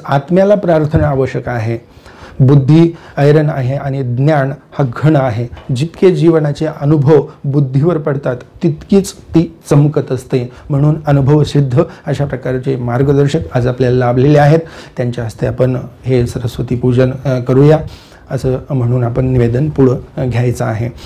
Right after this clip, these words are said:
शिक्षण हे एक प्रभावी अस्त्र आहे, जे वापरून तुम्ही प्रत्यक्ष जग बदलताना बघू शकता. अशा शिक्षणाच्या शारदेला,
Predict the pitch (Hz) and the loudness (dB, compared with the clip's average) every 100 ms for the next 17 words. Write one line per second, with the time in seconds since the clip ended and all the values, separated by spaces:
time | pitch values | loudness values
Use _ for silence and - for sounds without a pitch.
0 | - - - - - - - - 185 185 | -18 -16 -16 -14 -14 -14 -8 0 0 4
1 | 196 196 143 185 190 185 151 131 170 160 | 2 2 2 2 0 -2 -2 -2 -2 -4
2 | 139 - - 123 110 120 139 170 147 147 | -6 -8 -6 -6 -6 -12 -8 -2 2 2
3 | 143 - 160 160 147 139 151 135 - 147 | 0 0 -4 -2 -2 -2 -2 -4 -2 -4
4 | - 147 120 143 175 175 - - 139 135 | 2 0 2 4 4 2 -16 -14 -4 0
5 | 147 156 143 131 120 120 131 - 123 - | 4 2 0 -6 -6 -4 -4 -4 -8 -6
6 | 120 113 - - 143 - 147 - - 151 | -8 -8 -16 -10 -4 -2 -2 -2 -2 0
7 | - 160 170 139 - 127 131 139 147 165 | 0 -2 -2 -4 -2 0 2 4 4 2